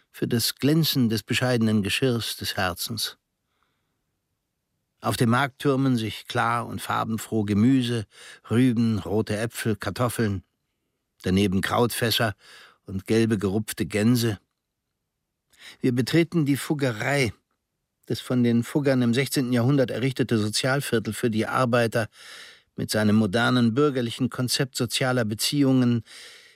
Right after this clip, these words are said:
wie eine Vorahnung oder Vorwegnahme der letzten, fortgeschrittensten Phase des Neokapitalismus, die wir heutzutage in den am höchsten entwickelten Ländern beobachten können,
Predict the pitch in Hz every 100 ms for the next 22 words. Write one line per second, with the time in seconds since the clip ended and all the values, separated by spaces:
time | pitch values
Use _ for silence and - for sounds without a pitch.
0 | _ 160 156 160 135 - 185 143 123 117
1 | 117 117 104 - _ _ 135 113 - 131
2 | 147 - 123 107 110 98 110 143 135 -
3 | 131 113 - 147 - 123 120 - 107 -
4 | 107 - 120 113 98 98 123 127 104 101
5 | 107 107 113 123 - 113 - - - -
6 | - _ - 110 107 104 127 - 117 120
7 | 113 110 107 - _ - - _ 117 110
8 | 104 101 104 98 123 - 113 95 98 107
9 | 107 92 98 101 107 98 90 98 117 110
10 | 104 - 98 - 110 113